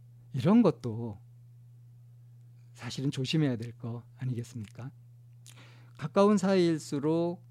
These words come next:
좀 더 예의를 갖추고 상대를 존중하고 하는 이런 기본 매너를 지키는 것, 이것이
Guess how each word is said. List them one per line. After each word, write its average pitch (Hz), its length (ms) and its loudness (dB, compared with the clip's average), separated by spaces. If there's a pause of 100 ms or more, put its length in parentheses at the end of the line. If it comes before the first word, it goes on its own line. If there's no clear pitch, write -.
(220)
좀 139 240 0
더 135 360 0
예의를 135 340 0
갖추고 120 540 -8
상대를 165 420 -6
존중하고 117 720 -8 (260)
하는 123 460 -2 (360)
이런 151 340 0 (320)
기본 165 580 0 (380)
매너를 143 720 -2 (360)
지키는 127 440 -4
것, - 180 -12 (720)
이것이 180 440 2